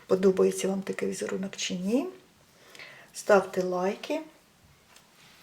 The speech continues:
пишіть коментарі, підписуйтесь. Не забувайте підписуватися на мій канал. Буде ще багато відео. На цьому буду завершувати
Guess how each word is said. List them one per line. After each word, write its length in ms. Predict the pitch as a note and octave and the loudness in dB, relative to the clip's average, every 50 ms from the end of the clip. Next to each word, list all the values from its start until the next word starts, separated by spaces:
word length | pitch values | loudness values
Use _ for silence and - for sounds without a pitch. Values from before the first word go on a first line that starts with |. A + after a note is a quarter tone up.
| - - - - - - _ | -20 -20 -20 -20 -20 -20 _
пишіть 340 | _ G#3+ G3 - - G3+ G3 | _ -4 -2 -2 -2 -2 -4
коментарі, 720 | - - F#3+ F#3+ F#3+ F#3 F#3 - F#3+ F3 E3+ F3+ G3+ A#3+ | -2 0 0 2 2 0 0 2 2 2 2 2 0 0
підписуйтесь. 1040 | A#3+ - A#3+ G3+ - - - - G#3+ G3 F#3 F3+ F#3 - - A#3+ A#3 - C4 B3 - | 2 0 0 0 0 -6 0 8 10 10 10 10 6 2 2 0 0 0 -2 -2 -2
Не 80 | A#3 G#3+ | -4 0
забувайте 500 | G#3 G#3+ G3 G#3 G3 G3 F3+ E3+ - F#3+ | 0 2 2 4 6 6 6 6 6 0
підписуватися 760 | F#3 - F#3+ - - - F3+ F3+ - G#3+ A#3 B3 A#3+ - C#4 | -4 -4 -6 -4 -2 -4 -4 -2 4 6 6 6 6 4 2
на 100 | C4+ C#4 | 2 4
мій 160 | C#4 C#4 C#4 | 4 4 4
канал. 480 | C#4+ - - C#4 C#4 C#4+ C#4 C#4 C#4 C#4 C#4 - - - - - - - - - - - | 2 4 4 4 6 6 4 4 2 0 -2 -12 -20 -20 -20 -20 -20 -20 -20 -20 -18 -14
Буде 380 | - F#3 G3+ G#3+ F#3 F3 E3 - - - - _ _ - _ _ _ _ _ | -10 -4 -4 -2 0 0 -2 -2 -4 -14 -20 _ _ -20 _ _ _ _ _
ще 300 | - - - - F3 - | -4 -4 0 0 0 2
багато 460 | - G3 A3 A#3+ C#4 C#4 C#4 - C#4 | 4 2 4 4 2 0 2 0 -4
відео. 460 | C4+ C#4 C4+ B3+ C4 C#4 C4+ C4+ C4+ C4+ - - - _ _ _ _ _ _ _ _ _ _ _ _ _ _ _ _ _ _ _ _ _ _ _ _ - - - - - - - - - - - - _ _ _ - | -2 -2 -4 -4 -2 -2 -2 -2 -4 -6 -8 -16 -20 _ _ _ _ _ _ _ _ _ _ _ _ _ _ _ _ _ _ _ _ _ _ _ _ -20 -18 -18 -18 -20 -20 -20 -20 -20 -20 -20 -20 _ _ _ 2
На 120 | G#3+ A3+ A#3+ | 2 2 2
цьому 320 | A#3 - A#3+ G#3 F#3+ F#3 | 6 4 4 4 4 0
буду 260 | F3 F#3 F#3 F#3+ G3+ | -2 -4 -4 -4 -4
завершувати 880 | F3+ - G#3 F#3+ - F#3 - - - - - - - - - - F#3+ | 2 4 4 4 4 2 0 0 -2 -2 -4 -6 -10 -12 -10 -10 -12